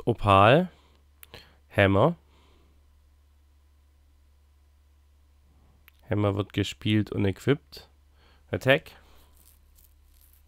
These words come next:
Ist jetzt ein Attack für zwei, zwölf, oder? Da kommt der Bounce. Da werden Karten rumgeworfen vor lauter Begeisterung. Mana Tide. <laughs>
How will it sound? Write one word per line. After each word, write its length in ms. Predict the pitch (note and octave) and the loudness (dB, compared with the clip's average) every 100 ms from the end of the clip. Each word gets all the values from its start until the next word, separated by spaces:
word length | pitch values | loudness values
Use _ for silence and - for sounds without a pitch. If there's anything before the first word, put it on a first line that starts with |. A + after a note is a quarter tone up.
| _ _ _ _ _ _ _ _ _ _ _ _ _ - - - _ _ - _ _ _ _ | _ _ _ _ _ _ _ _ _ _ _ _ _ -20 -20 -20 _ _ -20 _ _ _ _
Ist 80 | - | -8
jetzt 220 | G2+ - | -8 -2
ein 100 | G#2+ | -2
Attack 400 | G2 A#2 B2 - | 0 0 -2 -2
für 720 | - A2 A#2 A#2+ A#2+ A#2+ A#2+ - - _ | -10 -4 0 4 4 4 2 -4 -20 _
zwei, 520 | - A#2 A2+ A#2 G#2 - | -8 0 2 2 0 -10
zwölf, 680 | - A#2 A#2+ C#3 F3 G3 A2 | -4 2 4 4 2 -2 -2
oder? 340 | B2+ A3 A#3+ _ _ _ _ _ _ _ _ _ _ _ _ _ _ _ _ _ - - | 2 2 -2 _ _ _ _ _ _ _ _ _ _ _ _ _ _ _ _ _ -14 -8
Da 100 | G2 | -4
kommt 220 | A#2 G#2 | -2 -2
der 60 | |
Bounce. 580 | F#2+ G#2+ C3+ F#3+ - - - - _ _ _ _ _ _ _ _ _ _ _ _ _ _ _ G#2+ | 4 6 6 4 -4 -18 -20 -20 _ _ _ _ _ _ _ _ _ _ _ _ _ _ _ -6
Da 200 | F#2+ F#2 | -4 0
werden 280 | G2 G2 | 0 0
Karten 320 | - G#2+ A2 B2+ | 0 0 0 0
rumgeworfen 680 | C3 C3+ A#2+ B2 C3+ C3 | 0 0 2 4 2 0
vor 140 | C3+ B2 | 0 2
lauter 240 | B2+ A#2 | 2 0
Begeisterung. 720 | B2+ A#2+ A#2+ C3+ B2 B2 B2 | -2 2 2 2 -2 0 6
Mana 320 | C#3 F3+ E3+ | 12 12 12
Tide. 560 | D3 - F3 - G3+ | 10 8 8 8 2
<laughs> 0 | - | 0